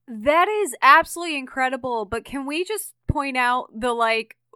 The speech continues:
weirdness of the fact that she works at a place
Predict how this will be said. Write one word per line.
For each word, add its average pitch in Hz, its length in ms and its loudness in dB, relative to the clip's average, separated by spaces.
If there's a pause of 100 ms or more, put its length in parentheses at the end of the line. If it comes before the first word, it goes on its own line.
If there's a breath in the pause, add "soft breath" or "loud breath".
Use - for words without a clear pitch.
(560)
weirdness 254 760 -6
of 233 300 -2 (340 soft breath)
the 285 120 -2
fact 294 380 2
that 349 180 -4
she 302 160 -6
works 254 380 -2
at 254 160 -2
a 220 60 -4
place 240 680 -4